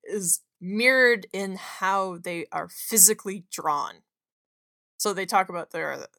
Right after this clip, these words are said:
strong villains, there are sly ones, the nutty ones, the paranoid ones, the ruthless ones, the grotesque ones, the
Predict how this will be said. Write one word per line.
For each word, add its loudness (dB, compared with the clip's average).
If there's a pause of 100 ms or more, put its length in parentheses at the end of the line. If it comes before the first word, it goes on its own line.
(120)
strong 6
villains, 0
there -10
are -10
sly 8
ones, 0
the -10
nutty 0
ones, -2
the -14
paranoid -2
ones, -6
the -10
ruthless -4
ones, -4
the -8
grotesque -2
ones, -4
the -14